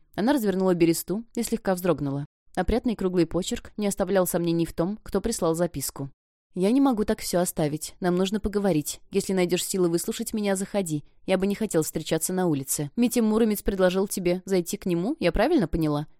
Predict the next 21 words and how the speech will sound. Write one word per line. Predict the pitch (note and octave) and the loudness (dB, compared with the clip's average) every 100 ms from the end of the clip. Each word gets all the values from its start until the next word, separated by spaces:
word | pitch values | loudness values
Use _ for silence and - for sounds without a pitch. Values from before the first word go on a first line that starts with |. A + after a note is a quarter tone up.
| _ - | _ -4
поинтересовалась | F#3 F3 - F3 F3 | -2 -2 -4 0 0
Маргарита, | F#3 E3+ D#3+ F#3 C4 | 0 0 0 0 -2
прочитав | G3 - F3 - | -4 -6 -8 -4
послание | E3+ - E3+ A3+ | -4 -2 -2 -2
вслед | - E3 D#3 | -2 -2 -2
за | E3 | -2
подругой. | F3 E3+ C#3+ D3 - _ _ - | -2 -2 -4 -4 -8 _ _ -2
"Да, | A3+ C4+ | 2 4
Марго, | F#3 F3+ F#3+ - | 2 2 0 0
сегодня | - G#3 G#3+ G#3+ | -4 -2 -2 -2
утром | A3+ G3+ | -2 -2
мы | F#3+ | -2
столкнулись | - F#3+ - G#3+ G3+ | -2 -6 -4 -2 -2
на | F#3+ | -2
дороге | F3+ F#3 F#3+ F#3+ | 2 2 2 -2
желаний, | F#3 A3+ A3 D3+ - - | 0 2 2 0 -4 -6
а | G3+ | 0
потом | G3+ G3 G#3+ | 2 2 0
нечто | G3 - F#3+ | -2 -4 -6
странное | - A3 G#3 E3 | -2 0 0 0
произошло | E3+ D#3+ E3+ - F#3+ | 0 0 -2 -2 -4